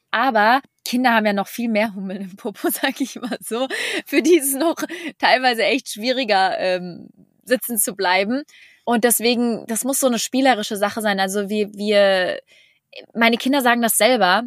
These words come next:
wenn sie es regelmäßig machen, wie gut es ihnen tut. Und ich sehe es auch.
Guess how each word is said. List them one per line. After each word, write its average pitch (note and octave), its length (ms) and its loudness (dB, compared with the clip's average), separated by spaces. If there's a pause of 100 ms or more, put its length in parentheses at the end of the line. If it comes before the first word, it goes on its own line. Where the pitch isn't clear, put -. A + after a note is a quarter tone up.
wenn G#3 180 0
sie G#3+ 60 -4
es G3+ 120 -4
regelmäßig G3 500 -2
machen, F#3+ 240 -4
wie F#3 80 -4
gut G3+ 200 -8
es - 100 -4
ihnen E3+ 180 -12
tut. - 260 -20 (160)
Und A#3+ 140 2
ich G#3 120 2
sehe G#3 240 2
es - 180 -2
auch. F2+ 220 -12